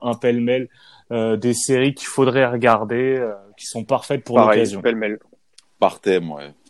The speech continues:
Speaker 3: plus.
Speaker 1: Parfait. Bah, écoute, on va commencer avec toi, Adrien. Ton numéro cinq.
Speaker 2: Euh, ton nu-, le numéro cinq, euh, ben, je vais partir d'en bas pour, euh, changer. J'ai choisi The Boys, euh, sur Amazon,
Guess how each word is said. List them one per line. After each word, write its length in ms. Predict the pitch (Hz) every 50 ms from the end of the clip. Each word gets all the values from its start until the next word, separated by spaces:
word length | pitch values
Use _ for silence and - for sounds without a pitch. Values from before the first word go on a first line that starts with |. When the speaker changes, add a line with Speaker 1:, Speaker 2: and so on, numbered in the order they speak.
| _ _ _ _ _ -
Speaker 3:
plus. 400 | 85 82 78 - - - - _ _ _ _
Speaker 1:
Parfait. 360 | - 147 123 - - 107 98 - - - - - -
Bah, 60 | 135
écoute, 140 | 135 - - - - -
on 80 | 170 180
va 120 | 190 196
commencer 320 | - 202 196 196 180 - 220
avec 280 | 196 165 147 113 -
toi, 160 | - 127 113
Adrien. 200 | 101 98 92 82 - _ _ _ _ _ _ _ _ _ _ _ _ _
Ton 100 | 170 165
numéro 300 | 156 156 165 170 151 139
cinq. 400 | 120 - - 101 90 - - - - - _ _ _ _ _ _ _ _ _ - - - - - - - - - - _ _ _ _ - 101
Speaker 2:
Euh, 340 | 117 123 123 127 131 135 131
ton 180 | - - 151
nu-, 220 | 143 160 165 190 170
le 220 | 156 131 139 139
numéro 360 | 139 151 175 190 185 170 175 156
cinq, 460 | - - 190 190 190 185 - - - -
euh, 340 | 117 120 123 120 123 123 120
ben, 180 | 113 120 120 113
je 80 | 113
vais 60 | 117 98
partir 340 | 123 107 - - 135 117
d'en 140 | 120 117 117
bas 200 | 117 135 143 135
pour, 240 | - - 104 110 110
euh, 20 |
changer. 400 | 107 - 131 120 113 143 165 175
J'ai 140 | 160 127 123
choisi 420 | - - 131 135 135 139 160 151 127
The 120 | - 190
Boys, 420 | 165 147 156 165 170 151 120 110 - _ -
euh, 520 | 117 113 110 107 107 107 107 110 110 104 107 104
sur 200 | - - 123 113
Amazon, 400 | 135 131 127 120 107 113 127 143